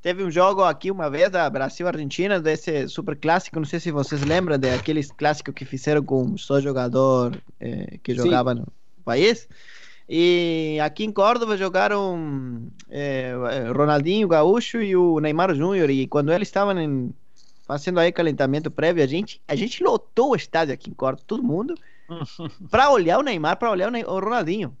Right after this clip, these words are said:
Speaker 1: Ou seja, é, era era uma coisa de, de admiração, eh, eh, porque, ah, tu, tu vê um cara que joga muito, muito, joga muita bola, né? Então faz feliz, eh,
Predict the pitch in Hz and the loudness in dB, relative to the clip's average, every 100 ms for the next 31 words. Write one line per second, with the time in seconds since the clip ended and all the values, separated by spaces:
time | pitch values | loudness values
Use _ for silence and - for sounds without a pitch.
0 | - 247 - 156 135 165 175 175 214 202 | -14 -12 -4 -2 2 2 2 2 4 4
1 | 175 135 - - - - - - - 139 | 4 2 0 -10 -20 -20 -20 -18 -6 0
2 | 180 196 196 190 - 185 - - 226 220 | 2 2 2 -2 0 0 0 -6 -4 -4
3 | 202 170 170 170 190 214 208 - 190 214 | -4 0 -2 2 2 2 0 0 0 2
4 | 175 147 131 131 127 127 127 62 57 52 | 0 -2 -2 -2 -2 -2 -2 -2 -4 -8
5 | - - - 87 - - - 156 254 202 | -12 -18 -12 -12 -12 -16 -6 -4 2 4
6 | 202 175 147 - - - 170 151 170 190 | 6 4 2 0 0 -2 -4 0 0 4
7 | 262 254 185 - 175 285 - 285 262 285 | 6 6 4 0 0 0 -4 -2 0 -2
8 | 262 - - - 196 403 415 285 - 254 | -4 -6 -6 -6 -6 -6 -4 -4 0 4
9 | 180 208 170 135 156 - 190 214 - 233 | 6 6 4 -2 -6 -6 -8 -8 -2 -2
10 | - 269 175 214 214 - 147 143 135 | 0 -4 -2 -2 -4 -8 -4 -2 -2